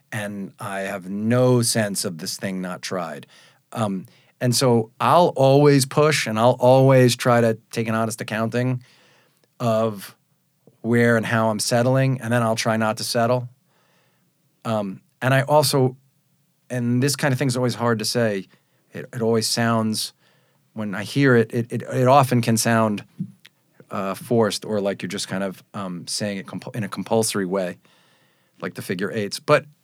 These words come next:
like, you know, the other thing is my family. I married the right person at a very young age, and we have these kids, and so, like, anytime I can be, or my kids are twenty-three and nineteen now, so, uh, like, anytime I can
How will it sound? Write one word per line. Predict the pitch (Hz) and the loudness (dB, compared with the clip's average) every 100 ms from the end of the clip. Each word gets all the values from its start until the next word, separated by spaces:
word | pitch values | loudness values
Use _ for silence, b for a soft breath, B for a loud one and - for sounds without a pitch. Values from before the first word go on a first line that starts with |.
| - - | -14 -2
like, | 143 120 - - - - | 0 0 -6 -12 -8 -2
you | |
know, | 135 - | -2 -2
the | - 135 | -6 2
other | 156 143 | 4 4
thing | 117 156 151 | 2 2 4
is | 117 95 - b b b b b - | 2 0 -6 b b b b b -2
my | 113 | -2
family. | 107 139 147 98 90 - | 0 0 2 0 -4 -6
I | 107 104 | -6 -2
married | 120 123 120 | 2 4 4
the | 120 | 4
right | 117 113 | 2 2
person | 127 120 110 | 0 0 -2
at | 95 | -2
a | |
very | 113 107 | -2 0
young | 110 107 | 0 0
age, | 131 120 101 | 2 2 0
and | 101 98 - b b b b b b b b - | -4 -6 -10 b b b b b b b b -8
we | 110 117 | -2 2
have | 117 | 2
these | 95 95 | 0 -4
kids, | - 143 147 113 | -2 2 2 2
and | 104 | -2
so, | 113 90 | -2 -4
like, | 87 92 - | -6 -10 -4
anytime | 127 135 101 104 107 98 - | 0 0 0 0 0 -2 -6
I | 107 107 | -6 -4
can | 107 98 | -4 -4
be, | 101 | -4
or | 98 | -4
my | 104 | -6
kids | 113 95 | -4 -6
are | 87 - | -8 -8
twenty-three | 113 107 98 98 | -4 -4 -4 -6
and | 95 | -6
nineteen | 95 90 131 | -8 -6 -2
now, | 117 90 | -2 -4
so, | - | -8
uh, | - 127 | -8 -10
like, | 123 - | -10 -4
anytime | 143 135 117 120 110 104 - b b b b b - | -2 0 2 2 2 0 -4 b b b b b -6
I | 110 107 | -4 -2
can | 107 98 95 | -4 -4 -6